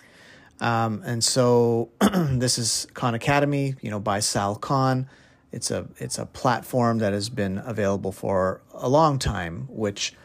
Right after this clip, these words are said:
allows students to look for topics, um, and there are videos that basically teach them. Um, and we have students who use this actively. Um, we have educators who will build in some of the content into their own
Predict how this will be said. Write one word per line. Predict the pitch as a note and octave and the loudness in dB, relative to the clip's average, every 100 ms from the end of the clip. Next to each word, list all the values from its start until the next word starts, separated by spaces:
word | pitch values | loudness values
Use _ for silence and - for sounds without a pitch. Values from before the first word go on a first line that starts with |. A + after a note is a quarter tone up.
| - | -2
allows | C3+ C#3 C3+ | 2 4 2
students | - - C3+ B2+ - | 2 0 0 0 -2
to | - A#2+ G2+ F#2 - | -4 -4 -4 -4 -6
look | G2 C3 C3+ - | 0 0 0 -10
for | - - | -12 -10
topics, | - C3+ A3 A#3 - - - - - - - | 0 2 2 0 0 -2 -4 -14 -20 -20 -16
um, | B2 A#2 A2 A#2 - | -6 -2 -2 -4 -4
and | A#2+ A#2 A#2 A#2 B2 - | -2 0 -2 -4 -6 -10
there | - A#2 A2 G#2+ G#2+ | -12 -4 0 0 0
are | - A2+ A2 | 0 0 2
videos | C3+ C#3 A2 A2+ - | 4 4 4 2 0
that | G#2+ A#2+ - - - | -2 -2 -10 -14 -8
basically | G2 - A#2+ C#3+ | -6 -4 -2 -4
teach | - F#3 - | -2 -4 -4
them. | - - - | -8 -12 -18
Um, | - G#2 G#2 G2 | -8 -4 -4 -4
and | G#2+ G2 F#2+ G2+ | -6 -4 -4 -4
we | G2+ | -4
have | G2 | -4
students | - B2+ C#3+ E3 - | 0 2 2 2 0
who | - A#2 G2+ | 0 0 -2
use | G2 B2+ C#3+ | 2 4 4
this | D#3+ C#3+ | 4 4
actively. | D3 D3+ D3+ C#3 C#3+ C#3+ C#3+ - - - - - | 2 2 0 4 4 2 -2 -14 -20 -20 -16 -8
Um, | - E2+ | -8 -6
we | G#2 | -6
have | F#2 F#2 | -6 0
educators | B2 C3 C3+ C#3 C3 B2+ B2+ - | 2 2 4 6 8 6 4 2
who | - | 0
will | G2+ G2+ | 2 2
build | A2+ B2+ B2 | 6 6 6
in | B2 B2 B2 B2 - - - | 6 6 4 0 -6 -20 -6
some | - C#3 B2+ | 2 4 4
of | A#2+ A#2+ | 4 4
the | A#2+ A#2+ A#2+ | 4 4 0
content | - C3 C3 - C3 C3 A#2 | 2 2 4 2 2 0 -4
into | G#2+ G#2 | -4 -2
their | G2 A#2 | 0 4
own | C3+ D3 D3 | 4 4 2